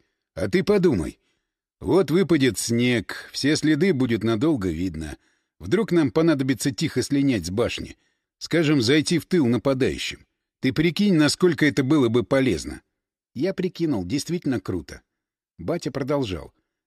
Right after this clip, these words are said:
«Ведь посмотри, в наш бассейн до сих пор никто из местных так и не залез.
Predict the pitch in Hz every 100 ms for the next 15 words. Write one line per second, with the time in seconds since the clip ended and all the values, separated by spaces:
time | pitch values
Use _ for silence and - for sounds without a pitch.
0 | - 95 131 175 151 185 180 156 85 67
1 | 113 165 117 147 139 190 160 104 - 135
2 | - 185 147 120 - 156 123 117 185 147
3 | 127 - 160 - 139 131 143 135 76